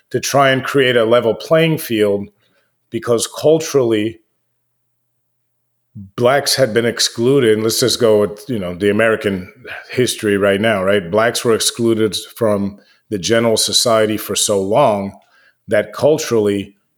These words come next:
whites were not in a position from a cultural standpoint to just say, "Hey, you guys just come on over now. It's all good."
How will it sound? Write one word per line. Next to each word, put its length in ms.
whites 440
were 140
not 340
in 160
a 60
position 580
from 220
a 80
cultural 480
standpoint 720
to 160
just 260
say, 200
"Hey, 280
you 140
guys 200
just 180
come 160
on 80
over 200
now. 220
It's 160
all 140
good." 280